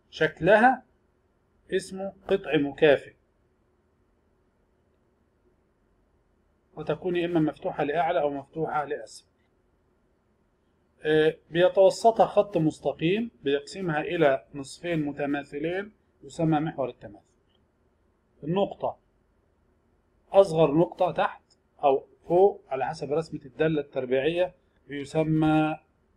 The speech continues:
رأس المنحنى. الدالة التربيعية مفهومها الرئيسي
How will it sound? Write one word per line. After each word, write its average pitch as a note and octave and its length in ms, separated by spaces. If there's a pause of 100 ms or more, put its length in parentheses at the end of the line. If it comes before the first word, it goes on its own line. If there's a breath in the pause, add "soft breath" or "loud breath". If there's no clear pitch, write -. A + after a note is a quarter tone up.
(120)
رأس - 520
المنحنى. E3 480 (2750)
الدالة F3 260
التربيعية D3+ 720
مفهومها D3 500
الرئيسي D#3 600